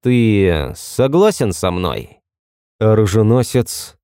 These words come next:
медленно кивнул, соглашаясь. «Вот и отлично!»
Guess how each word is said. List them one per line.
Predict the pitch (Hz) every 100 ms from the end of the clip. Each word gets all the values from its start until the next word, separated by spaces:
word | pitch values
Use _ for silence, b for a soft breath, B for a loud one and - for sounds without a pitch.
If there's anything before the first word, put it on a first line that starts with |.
| _
медленно | 131 147 135 120 120 110
кивнул, | 120 104 101 87
соглашаясь. | - 104 95 82 - 87 50 - - - - _ _ _ _ _ _ -
«Вот | 107 139 196 180
и |
отлично!» | 180 165 170 139 - 101 85